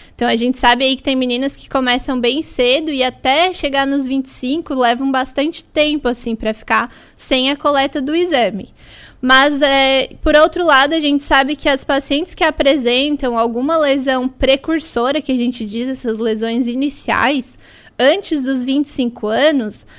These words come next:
a gente sabe que a imunidade dessas pacientes é bem boa, né? Paciente jovem, saudável, sem nenhum problema de saúde, tem uma imunidade lá cem por cento, vamos dizer assim. Então, a, a grande maioria dessas lesões conseguem ser,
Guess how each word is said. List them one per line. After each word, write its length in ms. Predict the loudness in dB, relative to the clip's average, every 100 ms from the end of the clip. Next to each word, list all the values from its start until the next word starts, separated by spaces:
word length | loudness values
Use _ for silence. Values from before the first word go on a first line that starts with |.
| -4
a 120 | 0
gente 200 | 0 0
sabe 200 | 0 0
que 120 | 0 0
a 60 |
imunidade 720 | 2 0 0 2 4 4 2
dessas 340 | 0 -2 -2 -2
pacientes 600 | -2 0 2 2 2 2
é 100 | 2
bem 240 | 2 0
boa, 340 | 2 6 6 4
né? 160 | -2
Paciente 560 | 0 -2 -2 -6 -2 -2
jovem, 560 | 0 2 4 2 -2 -4
saudável, 920 | -2 0 2 4 6 6 4 0 -4
sem 200 | -4 -4
nenhum 180 | -4
problema 400 | -4 -2 -2 -4
de 60 | -4
saúde, 500 | 0 2 2 0 -2
tem 180 | -2 -2
uma 140 | -2
imunidade 640 | 0 -2 0 2 2 2 2
lá 340 | 4 4 2 -4 -20 -20 -4
cem 240 | 0 0
por 160 | 0 0
cento, 340 | 2 2 2
vamos 200 | 0 -2
dizer 160 | -2 -2
assim. 260 | -4 -6
Então, 320 | -4 -2 2
a, 220 | 2 2 2
a 40 |
grande 320 | 2 0 0
maioria 320 | 0 2 2
dessas 320 | 2 2 0 0
lesões 460 | 0 2 0 -2
conseguem 720 | -2 -2 0 0 0 0 -4
ser, 480 | -2 2 4 4